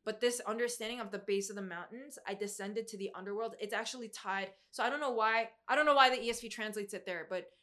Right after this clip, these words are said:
if you can put your, the period, actually a clause earlier. So it's the deep surrounded me, weeds were wrapped about my head,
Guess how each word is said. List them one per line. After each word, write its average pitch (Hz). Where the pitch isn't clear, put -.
if 202
you 277
can 285
put -
your, 240
the 208
period, 262
actually 226
a 208
clause 233
earlier. 254
So 233
it's 208
the 214
deep 262
surrounded 226
me, 175
weeds 247
were 220
wrapped 214
about 190
my 180
head, 180